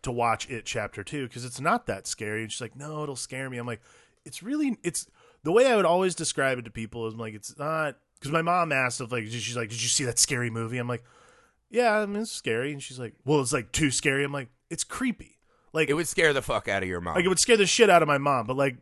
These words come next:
Speaker 1: the
Speaker 2: What my mom said is that she's, she said, "I was tense the entire film."
Speaker 1: Okay, I was not.
Speaker 2: But
Speaker 1: At
Speaker 2: I,
Speaker 1: all.
Speaker 2: no, but I do think one of the things about this movie is I think they're so much better at tension building
Speaker 1: Yes.
Speaker 2: than the payoff, right? 'Cause
Speaker 1: Sure.
Speaker 2: you sit in this scene, you're like, "Oh, fuck, something's about to happen."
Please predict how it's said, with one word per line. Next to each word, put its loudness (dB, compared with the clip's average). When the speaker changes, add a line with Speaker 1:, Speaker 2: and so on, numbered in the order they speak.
Speaker 1:
the 4
Speaker 2:
What 0
my 6
mom -2
said -4
is -4
that -4
she's, -10
she -12
said, 0
"I 8
was -2
tense -2
the -6
entire -2
film." -10
Speaker 1:
Okay, -10
I -4
was -6
not. -16
Speaker 2:
But 2
Speaker 1:
At 2
Speaker 2:
I, -8
Speaker 1:
all. -6
Speaker 2:
no, 4
but 0
I 4
do -4
think 0
one 0
of 0
the -6
things -6
about 4
this -6
movie 0
is -2
I 2
think -6
they're -2
so -2
much -6
better 2
at 2
tension -8
building -4
Speaker 1:
Yes. -6
Speaker 2:
than 2
the -4
payoff, -2
right? 0
'Cause 0
Speaker 1:
Sure. -16
Speaker 2:
you -8
sit 0
in -10
this -2
scene, -4
you're 0
like, -4
"Oh, -2
fuck, -4
something's -8
about -2
to -6
happen." -4